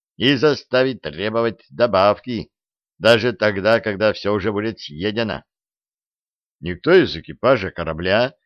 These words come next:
не решился спорить с Коком по этому поводу, так как для них эта жуткая тварь была куда аппетитнее всего того, что они раньше ели на корабле.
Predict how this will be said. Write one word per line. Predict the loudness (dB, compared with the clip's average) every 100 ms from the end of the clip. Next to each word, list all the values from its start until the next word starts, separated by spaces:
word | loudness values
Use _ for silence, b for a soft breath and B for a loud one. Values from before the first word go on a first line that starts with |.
| _ _
не | -4 -2
решился | -2 -4 -6 -4 -2 -4
спорить | -4 -2 -2 -2 -8
с | -8
Коком | -2 -2 -2 -4 -4
по | -2
этому | -2 -2 -6 -8 -6
поводу, | 0 0 0 -6 -14 -20 _ _ _ _ _ _
так | -2 -2
как | -2 -4 -6 -10
для | -2 -2
них | -2 -6 -10 _ _ _
эта | -8 -4 -4
жуткая | -6 -8 -6 -4
тварь | 0 -2 -2 _ _ _ _
была | -2 2 4 4 2
куда | -4 0 2
аппетитнее | 0 -6 -8 -6 -8 -6 -4 -4
всего | -6 -8 -6
того, | -4 -4 -4
что | -4 -6
они | -4 -8 -12 _ -6
раньше | 0 2 0 -4 -10
ели | -6 -4 -4
на | -6 -4
корабле. | 0 0 -2 -6 -12